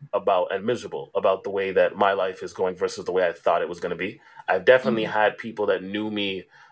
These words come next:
Speaker 1: uh, from the end of high school, college, university, come up and assume I was going to be doing something. And most times I've corrected. Sometimes it depends on who they are. I just let it go. And, but I don't really entertain it either. I'll just say,
Speaker 2: Right.
Speaker 1: "Okay,"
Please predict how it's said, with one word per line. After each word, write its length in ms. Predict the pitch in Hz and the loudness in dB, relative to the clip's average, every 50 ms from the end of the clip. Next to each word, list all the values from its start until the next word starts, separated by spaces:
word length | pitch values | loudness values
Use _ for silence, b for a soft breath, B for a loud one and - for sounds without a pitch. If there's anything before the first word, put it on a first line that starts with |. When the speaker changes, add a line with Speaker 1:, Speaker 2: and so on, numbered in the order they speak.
| b _ - | b _ 0
Speaker 1:
uh, 180 | 98 90 90 | 0 0 0
from 200 | 87 - 98 95 | 0 -2 -4 -2
the 120 | 95 87 73 | -2 0 0
end 160 | 98 101 101 | 0 0 0
of 100 | 95 - | -2 0
high 160 | - 101 98 | 2 0 0
school, 280 | 92 - - 104 92 - | 0 -2 -6 -6 -6 -2
college, 360 | - 104 98 92 90 87 98 | 2 4 4 4 4 0 -6
university, 600 | 95 90 - - 104 107 101 - - 95 90 82 | -10 -10 -2 0 0 0 0 -4 -10 -14 -12 -10
come 260 | - - 117 107 98 | -6 -6 -4 0 0
up 160 | 95 95 - | -2 -2 -2
and 80 | 104 92 | -6 -8
assume 480 | 92 92 - - - - 170 175 165 | -8 -8 -10 -14 -8 -4 -2 0 2
I 100 | 139 110 | 2 2
was 140 | 101 92 90 | 2 0 -2
going 200 | - 92 90 87 | -4 -4 -4 -4
to 80 | 87 87 | -8 -12
be 120 | 87 85 | -14 -10
doing 200 | 85 92 87 82 | -8 -8 -8 -8
something. 380 | - - 90 78 - 85 82 85 B B B B B B B | -6 -8 -8 -6 -6 -10 -10 -10 B B B B B B B
And 120 | 139 135 | -2 2
most 240 | 160 190 214 - - | 4 4 4 4 4
times 220 | - 160 156 143 143 | 2 2 4 4 4
I've 160 | 123 113 - | 4 4 2
corrected. 440 | - 110 85 - - _ - - - | 2 2 2 2 0 _ -18 2 4
Sometimes 300 | 156 160 160 160 143 127 | 4 8 8 6 4 4
it 20 | 123 | 0
depends 260 | 127 - 127 117 101 | 2 4 4 4 4
on 100 | 101 95 | 4 4
who 60 | 104 | 4
they 120 | 101 95 92 | 4 4 4
are. 160 | 87 92 98 95 | 4 4 4 2
I 80 | 92 | 0
just 220 | 92 95 92 - - | -2 -4 -12 -4 -4
let 120 | 90 90 | -4 -4
it 100 | 85 - | -2 -2
go. 180 | - - 95 98 | 0 0 0 0
And, 180 | 87 82 78 82 | -2 -6 0 2
but 120 | 131 120 | 4 6
I 100 | 147 156 | 8 6
don't 100 | 165 160 | 6 4
really 160 | 156 139 135 | 2 2 2
entertain 360 | 123 117 - 107 - 123 104 | 0 0 -2 -2 0 0 0
it 60 | 90 92 | 0 -4
either. 240 | 87 65 - - _ b b b b b b | -8 -10 -12 -16 _ b b b b b b
I'll 120 | 101 113 123 | 2 2 2
just 120 | 139 139 | 2 2
say, 60 | 139 143 | 4 4
Speaker 2:
Right. 180 | 175 196 196 | 4 4 2
Speaker 1:
"Okay," 140 | - - 160 | 2 -2 -2